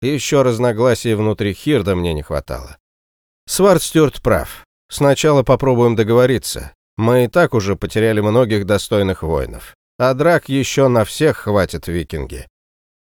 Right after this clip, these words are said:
Хирдманы поддержали мои слова радостными криками. «Завтра выдвигаемся туда на двух драккарах»,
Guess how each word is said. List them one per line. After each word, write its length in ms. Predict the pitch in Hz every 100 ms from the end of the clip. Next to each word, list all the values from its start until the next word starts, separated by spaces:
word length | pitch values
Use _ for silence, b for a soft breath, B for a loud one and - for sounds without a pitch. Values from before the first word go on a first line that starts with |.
| _ _
Хирдманы 580 | - 151 127 127 127 123
поддержали 720 | - 110 92 98 95 123 113
мои 240 | 104 98
слова 420 | 87 92 87 131
радостными 500 | 123 117 104 - 95
криками. 520 | 90 85 67 62 58 - _ _ _ _ _ _ _ -
«Завтра 540 | 87 101 165 117 110
выдвигаемся 720 | 104 110 117 135 151 123 -
туда 260 | 110 120 139
на 140 | 123
двух 280 | 107 131 110
драккарах», 720 | 104 110 - 85 60 62 -